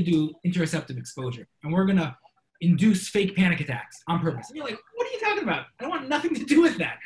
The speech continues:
I came here for you to make me feel less bad, right? Like, don't do that to me, right? Why would I do that?" And so, but I would say, like,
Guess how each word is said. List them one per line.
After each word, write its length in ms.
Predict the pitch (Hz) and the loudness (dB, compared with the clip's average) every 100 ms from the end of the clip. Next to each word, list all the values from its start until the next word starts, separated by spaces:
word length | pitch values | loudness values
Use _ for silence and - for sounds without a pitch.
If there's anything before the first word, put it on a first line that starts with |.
| - 214 | -12 -4
I 60 | |
came 180 | 277 285 | 0 0
here 140 | 269 | 0
for 100 | 226 | -2
you 80 | 254 | -2
to 80 | 233 | 2
make 180 | 233 240 | 2 2
me 120 | 208 | -6
feel 400 | 226 226 196 - | 0 0 0 -2
less 340 | 156 202 240 175 | 2 2 2 -2
bad, 340 | 208 214 - - _ - - | 0 0 -2 -12 _ -20 -6
right? 240 | 165 233 - - | -2 -2 -4 -2
Like, 180 | 170 - - 156 | -2 -2 -10 -2
don't 220 | 180 294 277 | 2 4 8
do 100 | 320 | 8
that 200 | 147 - | 6 -2
to 100 | 131 | -8
me, 160 | 95 _ _ - | -10 _ _ -8
right? 180 | 202 214 - | -6 -8 -6
Why 200 | 190 214 | -2 2
would 100 | 220 | 2
I 80 | 196 | 2
do 120 | 165 | 0
that?" 140 | 123 - _ _ _ _ - | -4 -14 _ _ _ _ -6
And 140 | 165 - | -4 0
so, 380 | 185 170 170 _ | 2 0 -2 _
but 100 | 156 | -4
I 40 | 185 | -2
would 120 | 180 | 0
say, 140 | 320 | -2
like, 240 | 226 139 | -2 -4